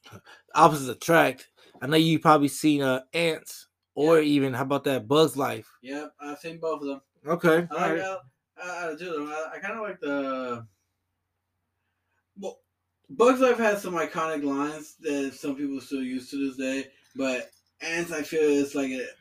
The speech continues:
Speaker 2: it's like an unpop-, it's like what, a underrated gem that
Speaker 1: It's
Speaker 2: people
Speaker 1: more adult version.
Speaker 2: It is, yeah, that's the thing. Like, if you really think about it,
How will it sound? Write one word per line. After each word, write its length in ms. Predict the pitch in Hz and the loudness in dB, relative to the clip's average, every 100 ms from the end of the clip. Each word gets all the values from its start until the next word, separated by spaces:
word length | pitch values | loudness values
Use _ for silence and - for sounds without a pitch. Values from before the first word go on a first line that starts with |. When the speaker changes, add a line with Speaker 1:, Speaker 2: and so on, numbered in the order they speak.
| 117 | -14
Speaker 2:
it's 300 | 127 120 117 | -12 -12 -10
like 180 | 135 123 | -8 -6
an 140 | 120 123 131 120 - | -8 -8 -10 -10 -10
unpop-, 260 | 123 123 135 | -10 -8 -10
it's 240 | 123 120 | -10 -8
like 340 | 127 120 113 - - | -4 -2 -4 -8 -8
what, 340 | 127 123 - | -6 -2 0
a 120 | 135 - | 0 0
underrated 920 | 135 135 131 127 123 123 127 123 120 | 4 6 6 4 2 4 2 0 -4
gem 460 | 117 135 120 123 127 | -2 0 0 0 2
that 100 | 123 | 4
Speaker 1:
It's 120 | 156 | 6
Speaker 2:
people 100 | - 208 | 10 12
Speaker 1:
more 80 | 196 | 12
adult 380 | 123 143 165 | 12 12 10
version. 460 | 113 123 120 107 104 | 8 6 6 0 -4
Speaker 2:
It 40 | |
is, 240 | 160 156 151 | -4 -4 -2
yeah, 320 | 175 143 120 | -2 -2 -4
that's 160 | 131 139 | -8 -8
the 100 | 135 | -4
thing. 300 | 143 135 123 | -2 -4 -6
Like, 160 | 120 | -8
if 160 | 117 117 | -10 -10
you 80 | 131 | -6
really 180 | 139 131 | -4 -6
think 240 | 123 123 | -8 -10
about 200 | 120 | -10
it, 60 | 117 | -12